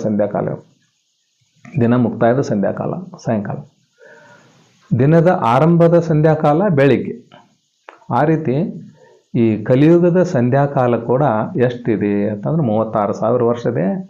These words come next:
ಅದು ಏನು ಆರಂಭ ಆಗಿ ಐದು ಸಾವಿರದ ಒಂದು ನೂರ ಇಪ್ಪತ್ತೇಳು ವರ್ಷ ಆಗಿದೆ. ಸಂಧ್ಯಾಕಾಲ ಮುಗಿಬೇಕಾದ್ರೆ ಮೂವತ್ತಾರು ಸಾವಿರ ವರ್ಷ ಬೇಕು, ಅದರಲ್ಲಿ ಐದು ಸಾವಿರ ವರ್ಷ ಮುಗಿದಿದೆ, ಐದು ಸಾವಿರದ ಒಂದು ನೂರ ಇಪ್ಪತ್ತೇಳು ವರ್ಷ ಮುಗಿದಿದೆ, ಇನ್ನೂ ಬಾಕಿ ಸಂಧ್ಯಾಕಾಲದಲ್ಲಿ ಇದೆ.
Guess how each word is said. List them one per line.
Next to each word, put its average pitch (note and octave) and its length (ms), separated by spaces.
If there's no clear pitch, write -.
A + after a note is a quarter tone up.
ಅದು G#2+ 140
ಏನು C3 180
ಆರಂಭ A#2+ 280
ಆಗಿ C3+ 240
ಐದು B2 260
ಸಾವಿರದ A2 460
ಒಂದು A2+ 200
ನೂರ A2 120
ಇಪ್ಪತ್ತೇಳು A#2 440
ವರ್ಷ C3 200
ಆಗಿದೆ. G2 240
ಸಂಧ್ಯಾಕಾಲ C3 520
ಮುಗಿಬೇಕಾದ್ರೆ B2+ 680
ಮೂವತ್ತಾರು A#2 540
ಸಾವಿರ G#2 280
ವರ್ಷ A2 160
ಬೇಕು, A#2 180
ಅದರಲ್ಲಿ G#2 360
ಐದು G2+ 160
ಸಾವಿರ G2 280
ವರ್ಷ F#2+ 140
ಮುಗಿದಿದೆ, A2+ 360
ಐದು A2 140
ಸಾವಿರದ G#2 260
ಒಂದು F#2 160
ನೂರ F#2+ 180
ಇಪ್ಪತ್ತೇಳು G#2+ 400
ವರ್ಷ - 180
ಮುಗಿದಿದೆ, G#2+ 360
ಇನ್ನೂ A2+ 200
ಬಾಕಿ F#2+ 220
ಸಂಧ್ಯಾಕಾಲದಲ್ಲಿ G#2 720
ಇದೆ. F2+ 100